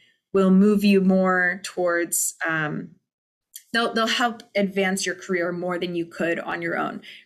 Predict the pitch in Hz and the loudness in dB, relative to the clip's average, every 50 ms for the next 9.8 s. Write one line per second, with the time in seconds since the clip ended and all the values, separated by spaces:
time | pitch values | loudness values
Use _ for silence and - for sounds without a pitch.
0 | _ 180 190 196 190 - 214 208 202 202 220 214 202 202 202 190 196 190 190 - | _ 0 0 0 2 2 2 0 2 2 0 0 0 0 0 0 -2 -4 -4 -4
1 | - 190 180 170 - - 185 180 - - 175 170 165 - - 190 175 185 180 185 | -4 -4 -4 -4 -2 -2 -2 -2 -4 -4 -6 -4 -4 -4 -8 -6 -6 -4 -4 -4
2 | 196 - 226 226 240 233 - - - _ _ _ - 185 208 - - - _ _ | -4 -2 -2 -2 -2 -4 -8 -18 -20 _ _ _ -4 -4 -4 -4 -6 -12 _ _
3 | _ _ 190 196 190 190 185 185 - - 196 - - - - 196 196 - 202 196 | _ _ 0 0 0 0 -2 -6 -8 -6 -6 -6 -6 -4 -4 -4 -2 -2 -4 -4
4 | 196 196 196 - - 202 196 190 185 180 185 - 185 175 170 - - _ _ _ | -6 -10 -10 -6 -2 -2 0 0 0 -4 -4 -4 -4 -4 -4 -6 -12 _ _ _
5 | _ _ _ _ 180 180 180 185 185 180 180 175 175 190 - - 165 160 160 - | _ _ _ _ -6 -2 -2 -2 -2 -2 -4 -4 -4 -6 -6 -6 -8 -8 -6 -6
6 | 180 160 160 - - 170 170 - - - - - _ _ _ _ - 185 190 202 | -6 -4 -4 -2 -2 -2 -4 -4 -10 -20 -20 -20 _ _ _ _ -4 -2 -2 -2
7 | 202 202 - - 202 190 190 190 - 214 202 180 170 160 - - 180 175 170 170 | -2 -4 -4 -4 -2 -2 -2 -2 -2 -2 -2 0 -2 -4 -6 -8 -8 -8 -6 -8
8 | 165 160 - - - - 170 160 - - - - - - - _ - - - - | -6 -8 -8 -10 -6 -6 -6 -6 -4 -6 -6 -6 -6 -8 -12 _ -20 -20 -20 -20
9 | - - - _ _ 175 175 170 170 175 160 - 175 - - | -20 -20 -20 _ _ -2 0 0 0 -2 -2 -4 -6 -8 -14